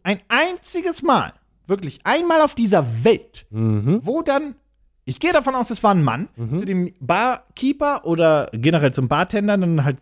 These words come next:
Speaker 1: äh, gesagt hat, irgendwie so, „Einmal ficken, oh, äh, ein, ein Ficken, zwei Euro, ha, ficken, zwei Euro, ha, ha, ha, ha, ha.“ So.
Speaker 2: Mhm.
Speaker 1: Und da gab's einmal auf diesem
Speaker 2: Mhm.
Speaker 1: kompletten Planeten, dieser Gag,
Speaker 2: Ja.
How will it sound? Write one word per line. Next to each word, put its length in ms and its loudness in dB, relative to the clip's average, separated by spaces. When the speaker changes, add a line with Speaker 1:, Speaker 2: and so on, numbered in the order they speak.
Speaker 1:
äh, 220 -8
gesagt 320 -4
hat, 160 -4
irgendwie 240 2
so, 140 2
„Einmal 440 2
ficken, 440 -4
oh, 200 4
äh, 120 2
ein, 240 2
ein 180 0
Ficken, 320 -2
zwei 260 2
Euro, 280 4
ha, 220 2
ficken, 240 -4
zwei 220 0
Euro, 180 6
ha, 420 0
ha, 140 2
ha, 300 2
ha, 320 2
ha.“ 240 2
So. 320 2
Speaker 2:
Mhm. 400 4
Speaker 1:
Und 140 -2
da 180 4
gab's 480 0
einmal 640 0
auf 140 -2
diesem 160 2
Speaker 2:
Mhm. 60 2
Speaker 1:
kompletten 380 0
Planeten, 400 2
dieser 220 4
Gag, 320 -6
Speaker 2:
Ja. 280 0